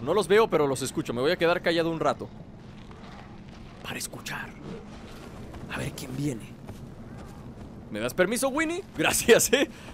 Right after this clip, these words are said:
<laughs> Te digo que estos animales que les encanta. ¿Qué pasó? ¡Winnie! A ver, estamos en sigilo y tú te pones a romper cosas. A ver, ¿tienes caca en la cabeza o qué te pasa? No puede ser posible con esto. Eh, subamos por acá.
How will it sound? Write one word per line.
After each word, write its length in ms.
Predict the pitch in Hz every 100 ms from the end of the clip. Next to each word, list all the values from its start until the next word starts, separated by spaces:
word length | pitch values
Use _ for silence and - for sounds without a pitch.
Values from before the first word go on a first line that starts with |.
| - -
<laughs> 680 | 392 - 427 - - -
Te 140 | - 220
digo 300 | 320 277 254
que 80 | 269
estos 240 | 269 277
animales 420 | 220 202 240 233
que 80 | 214
les 140 | 175
encanta. 420 | 175 226 214 254 - - - - - - - - - - - -
¿Qué 60 |
pasó? 320 | - 143 190 214
¡Winnie! 440 | 185 302 349 127 - - -
A 140 | -
ver, 260 | 247 339 214 -
estamos 460 | 185 - 330 440 262
en 100 | 240
sigilo 440 | 240 - 330 339
y 40 |
tú 120 | - 311
te 100 | 285
pones 320 | 320 320 262
a 80 | 233
romper 380 | 220 202 294
cosas. 420 | - 285 262 208 -
A 60 |
ver, 160 | 226 269 -
¿tienes 220 | 269 262
caca 260 | 254 262
en 60 | 226
la 100 | 185
cabeza 340 | 208 277 262
o 80 | 220
qué 80 | 240
te 100 | 247
pasa? 360 | - 220 135 - - - - - - - - -
No 60 | -
puede 300 | 190 233 147
ser 180 | 170
posible 380 | 165 151 180 151
con 160 | 143 143
esto. 240 | 139 - - - - - - - - -
Eh, 300 | 117 120 120
subamos 340 | 117 147 180 175
por 140 | 135
acá. 260 | 123 175